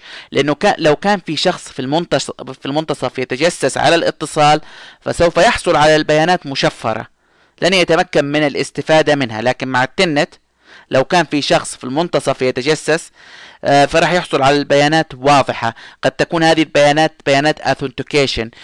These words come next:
يعني كلمة، آه، اسم مستخدم وكلمة سر، مما يمكنه من استخدامها والح-، والدخول على الشبكة مثلًا ومصادر الشبكة والحصول على صلاحيات في داخل هذه الشبكة، مما يمكنه من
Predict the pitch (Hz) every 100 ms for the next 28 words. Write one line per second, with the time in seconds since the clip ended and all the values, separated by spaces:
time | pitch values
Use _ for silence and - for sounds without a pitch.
0 | - _ 127 131 135 131 147 143 135 -
1 | 120 135 131 - 147 135 131 170 - 143
2 | 127 151 147 131 - 127 110 _ - _
3 | 131 135 131 135 147 143 135 - _ 117
4 | 127 131 - 127 - 123 - 147 147 143
5 | 143 135 123 127 123 - - - 120 123
6 | - 120 147 123 120 120 - 147 139 131
7 | 143 - 143 147 - - - - 131 123
8 | - 143 131 123 - 147 143 - 139 -
9 | - _ - 131 131 135 - - 147 123
10 | 127 127 131 127 120 120 120 113 - _
11 | - _ - 123 120 127 123 117 120 120
12 | 117 117 113 147 131 127 139 151 147 131
13 | 151 - 131 123 131